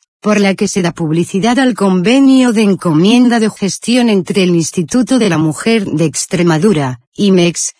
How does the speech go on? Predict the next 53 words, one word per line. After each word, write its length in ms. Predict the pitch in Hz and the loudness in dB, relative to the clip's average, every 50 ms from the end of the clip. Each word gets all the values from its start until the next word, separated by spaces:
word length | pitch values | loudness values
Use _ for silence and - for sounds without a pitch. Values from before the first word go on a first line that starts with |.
| _ _ | _ _
y 180 | - 185 180 208 | -6 -2 0 2
el 80 | 196 190 | 2 2
Ayuntamiento 920 | 185 190 180 185 185 156 - 175 165 185 208 233 254 262 247 190 247 240 | 2 2 0 0 -2 0 0 0 0 2 2 2 2 2 2 0 0 0
de 140 | 220 202 | 2 2
Almaraz 560 | 190 180 190 190 180 165 180 196 214 233 - - | 0 2 2 0 0 0 0 0 0 -2 -4 -4
por 180 | - 233 220 | -4 -2 0
el 120 | 202 185 180 | 0 -2 0
que 120 | - 226 | -2 -2
se 160 | 208 - 220 | -2 0 -2
establece 760 | 202 190 - - 208 185 175 214 262 262 - - 262 254 233 214 | -2 -2 -2 -2 -2 0 0 0 0 -2 -2 -2 0 2 2 4
el 100 | 196 196 | 4 2
marco 480 | 214 214 226 233 220 220 160 - 208 | 2 2 2 0 0 -2 -2 -2 0
de 160 | 202 202 196 190 | 0 2 2 0
actuación 720 | 180 165 - - 165 170 156 - - 196 208 220 233 233 | 0 -2 -6 -4 -4 -4 -4 -4 -2 -2 0 0 0 0
conjunta 720 | 185 - 196 190 180 - - - 262 269 254 202 - 247 233 | -2 -2 -4 -4 -4 -4 -4 0 0 0 0 0 0 0 0
en 100 | 220 214 | 2 0
la 80 | 214 214 | 0 0
gestión 560 | - - 208 202 - - - 247 269 285 285 | -2 -4 -6 -6 -6 -2 0 0 2 2 2
de 100 | 240 214 | 2 2
las 300 | 190 175 - 156 - - | 2 2 0 -2 -2 -2
ayudas 540 | 165 160 175 214 220 196 226 220 214 - 160 | -2 0 0 0 2 2 0 0 0 -2 -2
destinadas 680 | 180 202 - - - 202 214 240 254 233 247 233 190 | -4 -4 -2 -2 -2 0 0 2 2 2 0 0 0
a 60 | 214 202 | 0 2
incrementar 800 | 185 165 151 - 185 185 175 175 165 170 - - 262 277 277 254 | 2 2 2 0 0 2 2 2 2 2 0 0 0 0 2 2
los 260 | 247 214 190 180 - | 2 0 0 0 0
niveles 480 | 190 180 165 214 254 269 262 247 202 | 0 0 2 2 2 2 2 0 0
básicos 720 | - 254 285 269 - - 233 196 - - 226 220 208 - | 0 -2 -2 -2 -2 -4 -6 -4 -2 0 0 0 0 -2
de 100 | 160 196 | -2 0
bienestar 640 | 175 160 170 160 151 147 151 135 - - 226 233 220 | 2 2 2 2 2 2 0 -2 -2 -2 -2 0 0
de 100 | 214 220 | 0 2
las 180 | 214 202 190 185 | 2 0 0 0
mujeres 540 | 190 175 156 - - 214 214 196 196 165 170 | 0 -2 -2 -2 -2 0 0 2 0 0 0
mayores 540 | 170 156 160 202 226 240 247 240 220 - | 0 0 2 2 2 2 2 2 0 0
en 120 | - 226 214 | 0 0 2
el 160 | 214 208 220 | 2 2 2
ámbito 440 | 247 277 285 262 233 254 190 - 240 | 2 2 2 2 0 0 0 0 0
de 100 | 220 208 | 0 2
la 120 | 202 190 | 0 0
Comunidad 520 | 160 180 165 165 175 170 160 160 180 185 180 | 0 0 0 0 2 2 2 0 0 0 0
Autónoma 640 | 180 185 175 - 220 247 254 233 214 202 185 175 | 0 -2 0 0 0 2 2 2 2 2 0 0
de 80 | 165 170 | 0 -2
Extremadura 800 | 156 - - - - 160 175 175 165 156 151 208 233 233 247 233 | -4 -4 -10 -8 -4 -2 0 0 0 0 0 0 0 0 0 0
reguladas 640 | 202 208 196 165 175 185 220 262 240 254 254 220 - | 0 0 0 0 0 0 0 0 0 0 -2 -2 -2
por 180 | - 233 208 | -2 -2 0
el 100 | 214 214 | 0 0
Decreto 560 | 185 175 147 - - 226 240 - - - 262 247 | 0 -2 -4 -2 -2 -2 -2 -2 -2 -2 -2 -2
setenta 540 | - - 214 - - 190 180 160 - 165 | 0 -2 -4 0 0 0 0 0 0 -2
y 100 | 156 151 | -2 -2
cuatro 400 | 147 - 233 262 240 208 190 185 | -2 -2 -2 -2 0 0 -2 0
barra 400 | 165 190 214 214 202 208 220 208 | 0 2 2 2 2 0 0 0
dos 240 | 180 180 185 170 160 | 0 0 0 0 2
mil 240 | 208 247 294 302 233 | 2 4 4 2 2
quince, 580 | - - 226 208 202 180 - - 208 208 208 | 0 0 0 0 0 -2 -2 -4 -2 -2 -2